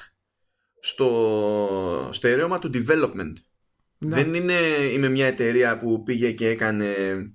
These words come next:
Speaker 1: έτσι θελικά κονέ. Είναι ότι έτσι κι αλλιώς έχω κάποιες γνωριμίες σε αυτόν τον κύκλο. Υπάρχει καλή θέληση γενικά. Δηλαδή,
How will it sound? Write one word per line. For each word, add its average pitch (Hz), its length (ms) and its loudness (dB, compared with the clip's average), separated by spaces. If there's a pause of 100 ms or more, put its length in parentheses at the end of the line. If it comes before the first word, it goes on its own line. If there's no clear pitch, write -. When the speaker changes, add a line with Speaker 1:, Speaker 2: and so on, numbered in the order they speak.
(440)
Speaker 1:
έτσι 123 240 0
θελικά 117 420 2
κονέ. 104 580 -2 (540)
Είναι 147 180 -2
ότι 165 400 -2
έτσι 175 260 0
κι 170 100 2
αλλιώς 143 340 2
έχω 123 160 -2
κάποιες 120 260 -2
γνωριμίες 110 880 -2 (120)
σε - 200 -2
αυτόν 110 200 -2
τον 101 160 -2
κύκλο. 110 400 -2
Υπάρχει 170 340 -2
καλή 147 260 2
θέληση 139 560 2
γενικά. 104 500 0
Δηλαδή, 135 260 0